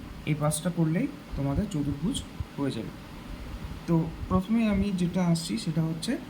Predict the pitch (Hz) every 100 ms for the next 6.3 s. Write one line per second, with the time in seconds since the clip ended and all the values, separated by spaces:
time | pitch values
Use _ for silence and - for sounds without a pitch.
0 | - - - - - 165 165 147 123 -
1 | - - - - - - - - 190 185
2 | 185 - - - 160 170 185 202 190 190
3 | 165 156 165 165 180 175 175 175 160 156
4 | 220 - - - 139 175 175 180 165 156
5 | 156 170 202 277 - - - 151 170 185
6 | 185 202